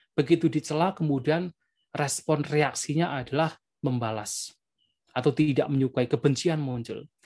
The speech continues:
Tetapi dalam latihan kesadaran di sini, justru ketika dicela, dihina yang lain, kita melihat ke dalam batin kita. Kita melihat kondisi batin kita, gejolak pikiran kita.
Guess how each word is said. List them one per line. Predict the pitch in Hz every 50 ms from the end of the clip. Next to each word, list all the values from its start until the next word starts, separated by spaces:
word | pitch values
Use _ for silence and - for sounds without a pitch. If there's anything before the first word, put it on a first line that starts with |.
| _ _ _ _ _ _ _ _ -
Tetapi | 156 175 160 - 262 269
dalam | 202 190 170 170 170
latihan | 160 147 - 175 165 165
kesadaran | 156 160 - 165 156 143 147 143
di | 143 143 139 131
sini, | - 226 190
justru | 139 151 143 127 - - 226 -
ketika | 190 175 - - 202 185 - - 175 160 147
dicela, | 135 131 127 - - - 180 175 170 170 165 156 135
dihina | - 131 127 139 151 151 143 143
yang | 143 135 131
lain, | 123 127 151 202 233 262 262 - _ _ _
kita | - - 190 - 185
melihat | 170 156 156 160 156
ke | -
dalam | 139 131 127 123 120
batin | 120 117 - 127 123 120 120
kita. | 120 - - - - _ _ _ _ _ _ _ _ _ _ _ _ _ _
Kita | - 185 175 214 196 180
melihat | 175 170 160 156 151 156 156 - - 190 185 - -
kondisi | - 156 143 139 135 156
batin | 143 135 123 120 139 131 127
kita, | 123 131 - 127 -
gejolak | - 131 123 - 165 175 208 226 - - -
pikiran | 165 156 156 156 151 151 147 139
kita. | 139 135 - 120 - -